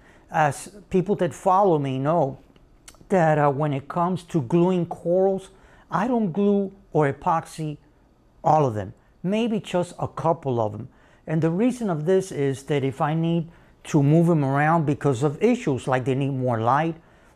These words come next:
or more flow or the reverse, then I can go ahead and move them around and I don't have to pry 'em off or nothing. So what I'm gonna do is, besides give you a little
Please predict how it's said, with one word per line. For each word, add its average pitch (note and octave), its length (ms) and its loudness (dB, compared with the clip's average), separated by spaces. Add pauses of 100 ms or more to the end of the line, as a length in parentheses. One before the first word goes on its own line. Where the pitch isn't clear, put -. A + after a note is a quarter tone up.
(100)
or C3 200 2
more D3 240 2
flow C#3 560 0 (160)
or D#3+ 100 0
the D#3+ 160 2
reverse, F#3+ 600 -2 (200)
then G3+ 140 0
I G3 80 0
can G#3 220 -6
go F3 180 0
ahead D#3 460 -2
and B2+ 180 -2
move C3+ 160 0
them D3 160 -2
around C#3 360 0
and A#2+ 120 -4
I A#2+ 40 0
don't A#2+ 120 -6
have A#2+ 180 -4
to A#2 80 -12
pry B2 360 -4
'em A2+ 120 -8
off A#2 300 -4 (400)
or B2 140 0
nothing. B2 400 -2 (400)
So - 160 -2
what E3+ 160 2
I'm F3 120 2
gonna G3+ 280 2
do F#3 240 2
is, F#3+ 120 2
besides C#3+ 680 -6 (340)
give F3+ 220 2
you F#3 240 2
a C3 320 -2
little D#3 600 2